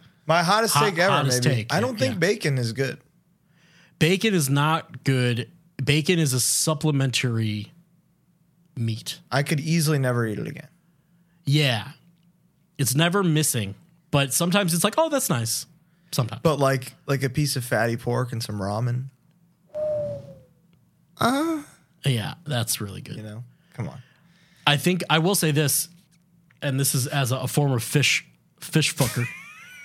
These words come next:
Speaker 2: Um, the whole fucking planet could be eating farm-raised salmon and farm-raised tilapia. And we
Speaker 1: Oh,
Speaker 2: would do,
Speaker 1: forever.
Speaker 2: we would do
Speaker 1: And
Speaker 2: great.
Speaker 1: be fine, yeah.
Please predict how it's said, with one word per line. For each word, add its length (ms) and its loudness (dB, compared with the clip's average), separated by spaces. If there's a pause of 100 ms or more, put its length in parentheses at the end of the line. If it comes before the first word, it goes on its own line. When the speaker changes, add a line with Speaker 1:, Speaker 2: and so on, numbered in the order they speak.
(280)
Speaker 2:
Um, 400 4 (1200)
the 180 2
whole 480 2
fucking 380 2
planet 400 2
could 200 2
be 160 2
eating 300 2
farm-raised 560 0
salmon 380 0
and 180 -6
farm-raised 420 -4
tilapia. 460 -6 (100)
And 200 -4
we 40 0
Speaker 1:
Oh, 180 4
Speaker 2:
would 80 -2
do, 40 -4
Speaker 1:
forever. 400 0
Speaker 2:
we 60 0
would 100 -4
do 140 0
Speaker 1:
And 100 -2
Speaker 2:
great. 200 0
Speaker 1:
be 100 0
fine, 400 -4
yeah. 220 -6